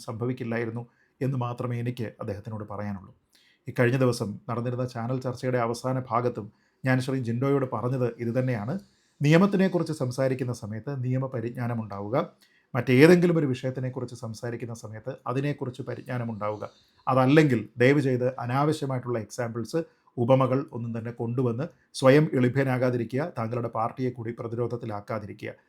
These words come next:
അതുകൊണ്ട് താങ്കൾക്കിവിടെ ഒരൊറ്റ വരി പോസ്റ്റിൽ മാന്യമായിട്ട് ഇവിടെ മാപ്പ് പറയാമായിരുന്നു. താൻ ഇന്നലെ ചർച്ചയിൽ പറഞ്ഞിരിക്കുന്നത് തെറ്റാണ് എന്നുള്ള ബോധ്യത്തിൻ്റെ അടിസ്ഥാനത്തിൽ താൻ ഇവിടെ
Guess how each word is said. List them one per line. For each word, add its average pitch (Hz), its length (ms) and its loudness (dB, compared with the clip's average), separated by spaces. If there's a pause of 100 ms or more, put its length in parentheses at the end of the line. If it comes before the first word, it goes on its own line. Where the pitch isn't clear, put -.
(240)
അതുകൊണ്ട് 131 360 2
താങ്കൾക്കിവിടെ 131 520 2 (180)
ഒരൊറ്റ 123 340 -2
വരി 143 140 2 (100)
പോസ്റ്റിൽ 117 380 -4 (440)
മാന്യമായിട്ട് 147 720 8 (160)
ഇവിടെ 120 240 -2
മാപ്പ് 120 300 -4
പറയാമായിരുന്നു. 117 640 -2 (420)
താൻ 143 180 8
ഇന്നലെ 143 260 2
ചർച്ചയിൽ 135 380 2
പറഞ്ഞിരിക്കുന്നത് 123 580 0 (100)
തെറ്റാണ് 131 400 2 (140)
എന്നുള്ള 113 220 -2 (100)
ബോധ്യത്തിൻ്റെ 123 480 -2
അടിസ്ഥാനത്തിൽ 117 480 -2 (400)
താൻ - 160 4
ഇവിടെ 120 140 -2